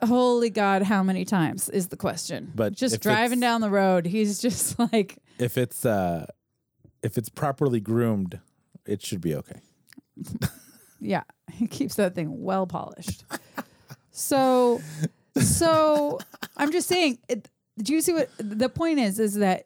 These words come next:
Speaker 1: here I am. I just go to it. I live here. I go there, and I'm running into this guy on happenstance.
Speaker 2: Right.
Speaker 1: And he actually offered me a legitimate job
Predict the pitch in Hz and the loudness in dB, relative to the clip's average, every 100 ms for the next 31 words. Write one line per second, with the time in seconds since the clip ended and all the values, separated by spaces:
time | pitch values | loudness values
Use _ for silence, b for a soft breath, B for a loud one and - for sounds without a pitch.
0 | - 185 285 277 220 226 247 185 185 208 | -8 0 2 4 4 2 2 0 0 -2
1 | 214 - 202 247 233 208 - 214 233 262 | -2 2 4 4 2 -2 -2 -2 0 0
2 | 277 240 262 247 185 - 196 190 220 214 | -2 -2 0 2 2 0 -2 2 2 2
3 | 220 214 175 - 202 196 185 - - 185 | 2 2 2 2 0 2 0 -6 -10 -4
4 | 196 220 240 233 240 247 226 180 160 - | 0 0 0 -2 -2 -2 -2 -4 -4 -4
5 | - 165 160 151 180 b b b - 196 | 0 2 2 0 -6 b b b -2 0
6 | 185 226 233 214 175 - - 135 - - | 0 0 0 -2 -2 -4 -6 -6 -8 -6
7 | - 98 87 - b _ - 220 208 202 | -2 -2 -2 -8 b _ -4 0 2 2
8 | 190 202 - _ _ _ _ _ - - | 2 0 -2 _ _ _ _ _ -20 -20
9 | _ _ 185 294 330 330 285 240 - 185 | _ _ 0 2 2 0 0 0 2 0
10 | 220 233 214 202 180 196 175 202 220 190 | 0 2 2 2 2 2 4 2 2 0
11 | - 175 180 202 160 - | 0 2 4 4 2 0